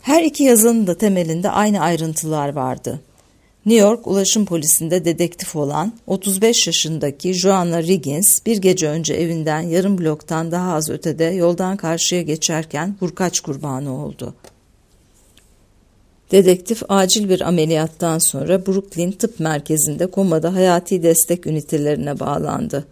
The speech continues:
Yaşayıp yaşayamayacağı belli değildi. Görgü şahitleri her iki gazeteye de ateş kırmızısı bir Pontiac Firebird'ü kaza yerinden kaçarken gördüklerini bildirmişlerdi.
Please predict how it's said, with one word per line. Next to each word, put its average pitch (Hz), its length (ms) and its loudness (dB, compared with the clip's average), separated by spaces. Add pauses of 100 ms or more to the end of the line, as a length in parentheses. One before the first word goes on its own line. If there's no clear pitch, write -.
(800)
Yaşayıp 285 420 6
yaşayamayacağı 175 840 4
belli 156 340 2
değildi. 135 420 -4 (360)
Görgü 190 320 8
şahitleri 156 640 0
her 220 120 0
iki 214 220 -4
gazeteye 156 580 2
de 170 100 0
ateş 214 320 2
kırmızısı 147 580 -2
bir 160 100 0
Pontiac 160 580 -2
Firebird'ü 156 840 0 (260)
kaza 196 320 4
yerinden 160 500 0
kaçarken 165 680 -4
gördüklerini 151 640 -2
bildirmişlerdi. 135 1000 -4